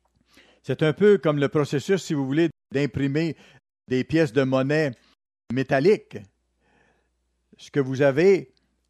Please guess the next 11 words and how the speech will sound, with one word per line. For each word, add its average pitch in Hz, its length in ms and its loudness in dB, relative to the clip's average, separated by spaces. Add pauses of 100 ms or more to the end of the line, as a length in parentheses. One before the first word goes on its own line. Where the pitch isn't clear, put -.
sur 160 540 0 (1120)
l'étampe 143 840 -2
qui 123 420 -6 (120)
sert 143 420 2
à 120 80 -2
faire 131 240 -2
le 123 140 -2
dessin 143 420 -2
sur 139 180 -6
la 120 120 -2
pièce 139 340 -4